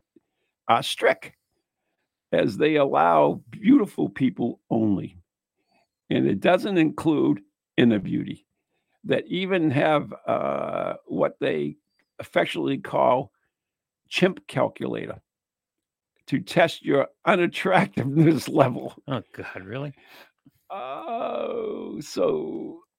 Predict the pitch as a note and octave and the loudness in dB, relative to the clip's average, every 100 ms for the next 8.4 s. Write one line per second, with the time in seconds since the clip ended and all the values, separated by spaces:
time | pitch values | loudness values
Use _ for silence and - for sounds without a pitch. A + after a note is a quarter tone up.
0 | - D#3+ D3 F#3+ A3+ F3+ - F3 A3 A#3+ | -6 -4 -4 -4 -2 -4 -4 -4 -4 -8
1 | C#3 C#3+ D3+ C3+ C3 C3+ A#2+ A#2+ _ _ | -8 -6 -4 -6 -2 -4 -4 -8 _ _
2 | _ - - G#3+ - C#3+ A#2+ C3+ B2 B2 | _ -20 -6 -4 -4 -6 -2 -2 -2 -4
3 | B2 A#2 A2+ - A#2+ A2+ A2+ A#2 G#2 A#2+ | -6 -4 -6 -6 -4 -2 0 -2 -4 -10
4 | A#2 G2+ G#2+ A2 - A#2 - C#3 E3 E3 | -10 -12 -14 -16 -10 2 2 4 4 4
5 | D3+ - D2 A#1+ G2+ G#2 _ _ _ _ | 4 2 2 0 -6 -12 _ _ _ _
6 | _ _ _ _ _ _ _ _ _ - | _ _ _ _ _ _ _ _ _ -18
7 | - B2+ C3+ C#3+ - D3+ C#3 B2 D3 C#3+ | -6 0 2 2 0 -2 -2 2 0 2
8 | C#3+ - C#3 - | -2 0 -2 -2